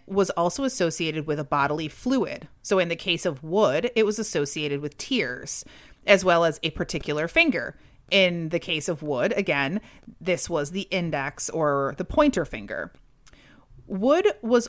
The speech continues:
also associated with the virtue of benevolence, the emotions of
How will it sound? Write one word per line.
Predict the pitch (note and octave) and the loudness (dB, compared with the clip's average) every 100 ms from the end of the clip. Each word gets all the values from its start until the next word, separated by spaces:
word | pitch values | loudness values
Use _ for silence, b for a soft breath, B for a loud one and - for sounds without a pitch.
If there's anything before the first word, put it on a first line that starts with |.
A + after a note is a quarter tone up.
| - | 2
also | E3 E3+ G#3 G#3+ A#3 | 0 2 2 2 2
associated | B3+ - D3 C#3 D#3 D3+ E3 | -2 -2 -2 -2 -4 -6 -6
with | D#3+ | -6
the | D#3 | -6
virtue | D3 D3 C#3 D3+ | -4 -6 -6 -6
of | D#3 - | -8 -4
benevolence, | F3 F3 G3 F3+ C#3 C3 - - - - - | -2 2 2 2 -2 -6 -10 -10 -10 -10 -2
the | F3+ | 0
emotions | E3+ D3 D3 G3 A3 B3+ | 2 0 0 0 2 2
of | C4+ | 0